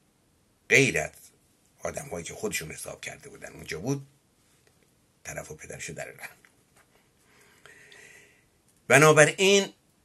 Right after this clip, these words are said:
هر زمانی که قرار اون موقع بود،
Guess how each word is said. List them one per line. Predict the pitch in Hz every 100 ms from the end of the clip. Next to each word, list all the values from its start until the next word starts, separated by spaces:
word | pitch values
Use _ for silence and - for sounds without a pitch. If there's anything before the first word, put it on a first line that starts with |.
| _ _ _ _ _ -
هر | - 147
زمانی | 143 135 147 156
که | 156
قرار | - 110 117 127 151 139
اون | 117 110
موقع | 98 95 90 82 87
بود، | 82 135 147 147 147 -